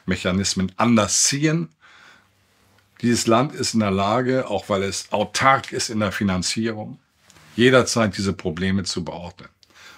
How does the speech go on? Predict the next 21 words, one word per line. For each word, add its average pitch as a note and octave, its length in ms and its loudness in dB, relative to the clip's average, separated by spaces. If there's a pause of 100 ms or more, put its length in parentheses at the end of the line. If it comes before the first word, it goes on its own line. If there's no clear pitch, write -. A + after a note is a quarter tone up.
Und F2 140 -4
dafür F#2+ 220 0
sind F#2+ 200 0
die G2 80 2
Mittel G2 260 0
nach F#2+ 200 -2
wie G2+ 80 0
vor F#2 200 -4
gegeben. G2+ 540 -4 (440)
Äh, F2 260 -4
ich - 140 -16
weise F#2 280 -2
nur F#2 140 -2
darauf E2 240 -8
hin, F#2 280 0
Devisenreserven E2+ 840 -4
bei D2 120 -8
knapp F2 300 -8
dreitausendzweihundert E2+ 960 -6
Milliarden E2+ 440 -6
Dollar. F#2+ 360 -4